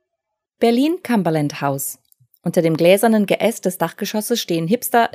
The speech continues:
Techies und Kreative im lässigen Talk beisammen. Die Bierflasche in der Hand, das Gel im Haar. Am Tresen gibt es Haribo und Häppchen.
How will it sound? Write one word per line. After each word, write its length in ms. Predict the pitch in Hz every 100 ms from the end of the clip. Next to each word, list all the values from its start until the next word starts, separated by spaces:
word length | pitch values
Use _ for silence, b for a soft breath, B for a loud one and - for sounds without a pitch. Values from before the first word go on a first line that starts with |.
| -
Techies 420 | 262 262 254 247
und 160 | - 175
Kreative 520 | 180 170 - 220 240
im 120 | 208
lässigen 400 | 156 160 202 208
Talk 260 | 180 160 -
beisammen. 500 | 190 190 175 147 143 b b _
Die 80 | 202
Bierflasche 440 | 233 269 269 262
in 120 | 254 233
der 140 | 220
Hand, 260 | 220 220 - _
das 180 | 220 -
Gel 240 | 160 151
im 240 | - 208 185
Haar. 300 | 156 135 139 _ _ _ _ _ _ _ _
Am 140 | 226
Tresen 320 | 233 294 302 254
gibt 160 | -
es 160 | 175 -
Haribo 420 | 170 180 180 196
und 180 | 208 220
Häppchen. 460 | 240 - 151 139